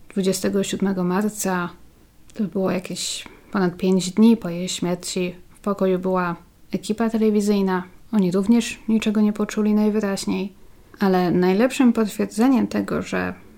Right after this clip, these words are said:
istotnie chyba nie dało się tam niczego wyczuć,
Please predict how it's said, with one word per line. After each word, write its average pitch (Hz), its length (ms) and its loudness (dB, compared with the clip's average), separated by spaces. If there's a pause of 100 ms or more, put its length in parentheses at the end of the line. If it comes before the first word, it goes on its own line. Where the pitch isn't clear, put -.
(160)
istotnie 247 480 0
chyba 175 260 -6
nie 185 200 -4
dało 180 300 -4
się - 160 -8
tam 180 320 -4
niczego 208 400 2
wyczuć, 185 520 -4